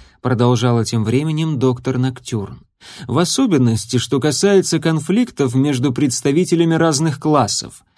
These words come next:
И хотя история со шляпой Робина Хута и механической хваталкой была безобидной шалостью,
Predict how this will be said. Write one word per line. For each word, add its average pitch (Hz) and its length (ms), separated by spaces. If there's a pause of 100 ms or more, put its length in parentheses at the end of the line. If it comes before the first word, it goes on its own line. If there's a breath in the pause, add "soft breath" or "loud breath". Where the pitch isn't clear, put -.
(200 loud breath)
И - 80
хотя 135 380
история 151 500
со 139 160
шляпой 139 480
Робина 139 400
Хута 131 400
и 139 160
механической 143 720
хваталкой 127 720
была 131 280
безобидной 139 600
шалостью, 117 880